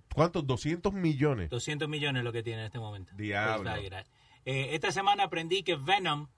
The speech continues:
Speaker 2: el character de Spider-Man.
Speaker 1: Sí.
Speaker 2: Ok, eso fue un, a kid that wrote into Marvel saying that Spider-Man should have a black suit.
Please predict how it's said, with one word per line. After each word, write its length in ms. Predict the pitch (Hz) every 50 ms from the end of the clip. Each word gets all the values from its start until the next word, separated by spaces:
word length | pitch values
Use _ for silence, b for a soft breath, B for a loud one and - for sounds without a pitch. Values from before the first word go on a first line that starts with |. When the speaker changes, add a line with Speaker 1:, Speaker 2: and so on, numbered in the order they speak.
| _ _ _
Speaker 2:
el 420 | - 143 139 139 131 127 123 120 117
character 600 | - 156 156 160 170 175 131 - 175 170 165 156
de 80 | 139 139
Spider-Man. 640 | 131 - - 156 147 160 175 180 214 247 262 254 - _ -
Speaker 1:
Sí. 260 | - 135 123 98 78 - _ _ _ _
Speaker 2:
Ok, 180 | 117 123 117 147 139 123 104 - - -
eso 320 | - - 165 170 - 196 180
fue 360 | 139 - 190 190 190 - - _ _ _ _
un, 560 | - 160 165 180 185 185 180 180 175 170 135 107
a 100 | 123 131
kid 480 | - - - 240 240 185 151 139 165 - _ _ _ -
that 140 | 139 139
wrote 260 | 131 139 165 180 190 196
into 220 | 208 196 - 190 180
Marvel 520 | 175 190 415 220 403 - - 123 120 123 - _ _ _ _ _ _ _ _
saying 420 | - - - 160 160 165 170 170
that 100 | 160 160 -
Spider-Man 440 | - - - 180 185 175 185 180 175
should 160 | - 175 147
have 140 | 160 170 160
a 40 | 147
black 300 | 127 156 156 160 151 -
suit. 340 | - - - 233 220 151